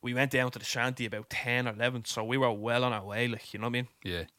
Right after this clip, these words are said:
Speaker 1: So I stuffed, like, six cans. I thought it was a great idea, and the boys were like, "Oh my God, Ev, you're a fucking genius," <laughs> you know what I mean?
Speaker 2: <laughs>
Speaker 1: So I stuffed, like, fucking four or five cans, whatever it was, into the waistband <laughs> of me bleeding, me bleeding
Speaker 2: <laughs>
Speaker 1: jeans, bro. <laughs>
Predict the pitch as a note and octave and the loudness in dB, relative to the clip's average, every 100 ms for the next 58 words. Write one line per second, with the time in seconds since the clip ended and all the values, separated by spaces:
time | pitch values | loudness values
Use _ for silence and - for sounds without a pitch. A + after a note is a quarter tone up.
0 | - - B2 C#3+ - C#3+ C#3+ - C3 A2 | -8 0 4 4 4 4 4 2 -2 0
1 | - - C3 - - B2+ B2 B2 C3+ C3 | 0 2 2 2 2 2 2 0 6 6
2 | A2+ A2+ - B2+ C3 C3+ A#2+ A#2 A2+ A2+ | 6 -6 -4 4 6 6 4 2 2 0
3 | A2 B2 A#2+ A#2+ A2+ - B2+ C3 C#3 C3 | 2 2 2 0 0 0 4 8 8 6
4 | B2 B2+ B2 A#2+ A2+ A2+ G#2 - B2+ B2 | 6 8 8 8 4 0 -4 0 0 0
5 | A#2+ A#2 A#2 G#2+ - C3 D#3 D#3 C3+ D#3+ | -4 -2 -2 -4 -6 0 4 4 4 -12
6 | D#3 C#3+ - - - - - - - - | -12 -14 -12 -14 -8 -6 0 -2 -2 2
7 | G3 C#3 C#3 D#3 E3 - D#3+ F3+ - C#3 | 2 2 -10 -2 0 0 0 0 0 0
8 | B2+ - - - - C3+ B2 A2+ - C3+ | -2 -2 -14 -12 -4 -2 -2 -6 4 8
9 | C#3+ C3 C3 B2 - B2+ B2+ - - A2 | 10 8 2 -2 2 4 4 0 -2 0
10 | A2 C3+ B2 A#2 A2 - - - - - | 2 4 2 2 2 -2 -14 -16 -8 -6
11 | A#2 A#2 G#2+ C3 C#3 C3+ E3+ D#3+ - E3 | -4 -2 2 2 4 2 2 -2 0 0
12 | - F3 - D#3 - - - F3+ - F3 | 4 4 4 -6 -6 -14 -2 0 2 0
13 | A#2 - - - G3 - - - D#3+ - | 0 -2 0 2 2 0 -8 -6 2 2
14 | - F#3+ _ - | 2 -6 _ -6